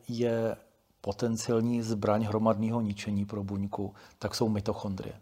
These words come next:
To je místo, kde se vyrábí energie, kde se vyrábí to slavný A T P,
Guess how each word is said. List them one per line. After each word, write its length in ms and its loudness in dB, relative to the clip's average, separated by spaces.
To 100 2
je 100 8
místo, 280 2
kde 160 2
se 220 2
vyrábí 420 0
energie, 380 0
kde 100 -2
se 140 -6
vyrábí 320 -4
to 140 -10
slavný 420 -2
A 180 -4
T 180 -6
P, 300 0